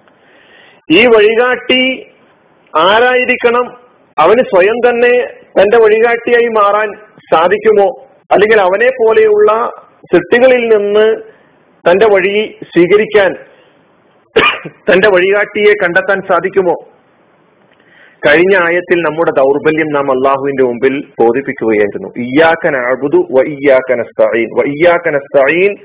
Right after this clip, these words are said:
നിന്നോട് മാത്രം ഞങ്ങൾ സഹായം തേടുന്നു എന്നാണ് നമ്മൾ പറഞ്ഞുകൊണ്ട് നമ്മുടെ ദൗർബല്യം, യാ അയ്യുഹന്നാസ് അൻതുമുൽ ഫുഖറ ആയത്തൊക്കെ നമ്മൾ അന്ന് പഠി-, നേ-, നേരത്തെ കഴിഞ്ഞ ക്ലാസ്സിൽ പഠിച്ചതാണ്.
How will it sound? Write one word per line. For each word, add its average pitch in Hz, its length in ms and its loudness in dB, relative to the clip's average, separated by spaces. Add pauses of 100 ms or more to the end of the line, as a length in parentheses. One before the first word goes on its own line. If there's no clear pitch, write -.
(500)
നിന്നോട് 196 440 2
മാത്രം 190 300 -2
ഞങ്ങൾ 202 320 0 (120)
സഹായം 196 360 0
തേടുന്നു 220 440 0 (600)
എന്നാണ് 196 440 0 (100)
നമ്മൾ 156 340 0
പറഞ്ഞുകൊണ്ട് 165 460 -2
നമ്മുടെ 160 300 -2
ദൗർബല്യം, 147 680 0 (1400)
യാ 135 60 4
അയ്യുഹന്നാസ് 165 720 -2
അൻതുമുൽ 180 340 -2
ഫുഖറ 180 340 0
ആയത്തൊക്കെ 180 500 -2
നമ്മൾ 156 240 -4
അന്ന് 151 180 -4
പഠി-, 147 400 -4
നേ-, - 20 2
നേരത്തെ 139 480 0
കഴിഞ്ഞ 139 260 0
ക്ലാസ്സിൽ 135 260 -2
പഠിച്ചതാണ്. 110 440 -6